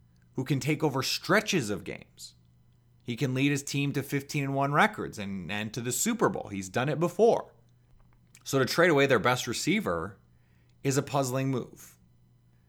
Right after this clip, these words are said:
Now, it certainly helps the Packers for their potential meeting in mid-December. Makes them a little bit easier to defend, although it could mean more, more run for Curtis Samuel, a rookie from Ohio State, who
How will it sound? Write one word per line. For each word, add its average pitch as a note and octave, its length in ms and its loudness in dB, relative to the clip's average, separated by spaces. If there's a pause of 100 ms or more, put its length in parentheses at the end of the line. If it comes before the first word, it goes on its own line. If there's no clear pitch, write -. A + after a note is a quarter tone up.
(300)
Now, A#2 160 2
it A2 80 -2
certainly C#3 260 2
helps B2+ 200 -2
the - 80 -6
Packers D#3 420 0
for C3+ 120 -6
their B2 140 2
potential A#2+ 420 -6
meeting C3+ 380 0
in A#2+ 120 0
mid-December. A#2+ 760 0 (1600)
Makes B2+ 220 0
them C3 120 0
a - 20 2
little C3 180 4
bit B2 80 4
easier B2+ 280 0
to A2 100 -2
defend, C3 520 0
although A#2 560 4 (600)
it - 160 0
could C3+ 240 2
mean B2+ 540 0 (560)
more, C3 480 4
more B2+ 340 6
run B2+ 240 2
for B2+ 140 -6
Curtis G#2+ 360 -4
Samuel, C3+ 440 0
a A2+ 80 2
rookie A#2 260 0
from A#2 180 -6
Ohio G#2+ 320 0
State, C3+ 400 -4
who G#2+ 440 -2